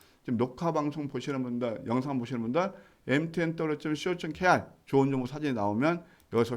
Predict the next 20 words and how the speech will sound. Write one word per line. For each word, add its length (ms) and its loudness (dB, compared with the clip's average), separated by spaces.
회원 220 -2
가입하시게 400 -2
되면, 360 0
예, 220 -2
한 200 -2
달만 260 4
해도 160 -2
플러스 340 0
팔일 220 0
할인 300 -2
가격에 600 0
또 100 -4
세 200 0
달엔 260 -2
플러스 500 -4
십삼 400 -6
일을 200 -2
드릴 260 -6
거고, 580 2
아시겠죠? 600 0